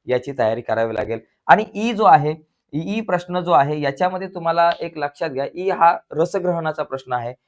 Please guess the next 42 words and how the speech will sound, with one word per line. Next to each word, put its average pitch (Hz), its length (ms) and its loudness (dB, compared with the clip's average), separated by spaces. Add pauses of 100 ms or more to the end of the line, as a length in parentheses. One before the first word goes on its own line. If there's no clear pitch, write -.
(160)
आणि 147 200 0
रसग्रहणासाठी 151 840 -2
चार 131 360 2
गुण 123 260 -6
आहेत. 110 200 -6 (100)
ओके, 175 220 -10 (380)
तर 175 60 4
अशा 175 220 4
प्रकारे 202 340 -2
इथं 202 300 -2 (380)
आठ 175 320 6
आणि 175 360 0
चार 170 160 -2
बारा 151 260 0
आणि 160 140 -4
चार 170 180 -2
सोळा 156 360 0
मार्काचा 143 420 -4
हा 143 100 0
प्रश्न 139 360 -6
असणार 131 300 -4
आहे 156 300 0
विभाग 127 300 0
दोन. 123 320 0
तर - 360 -10
याची 185 380 2
तयारी 190 280 2
सुद्धा 180 260 0
आपल्याला 180 260 0
कशी 175 260 -8
करायची 147 320 -2
आहे? 147 120 -10
मी 156 80 -12
तुम्हाला 165 280 -6
म्हटलं, 180 300 -4 (300)
प्रश्नपत्रिकाचा 180 800 -4
सराव 151 280 0
करताना 170 360 0
आपण 175 200 -2
चुकीच्या 196 400 -4
पद्धतीने 147 420 -6
करतो. 117 360 -10